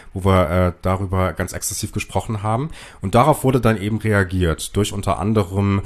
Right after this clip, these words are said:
Regisseure wie Rainer Werner Fassbinder, wie eben Werner Herzog, wie Wim Wenders, wie Volker Schlöndorff,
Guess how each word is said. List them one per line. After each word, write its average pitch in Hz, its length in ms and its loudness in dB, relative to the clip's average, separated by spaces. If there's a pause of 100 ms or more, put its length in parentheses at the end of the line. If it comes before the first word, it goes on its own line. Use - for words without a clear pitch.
(220)
Regisseure 98 640 0
wie 98 80 0
Rainer 90 320 2
Werner 90 200 0
Fassbinder, 92 680 0
wie 101 160 -2
eben 104 220 -4
Werner 90 260 0
Herzog, 87 520 -2
wie 104 300 0
Wim 101 220 2
Wenders, 98 460 0
wie 98 60 -2
Volker 101 280 0
Schlöndorff, 104 640 0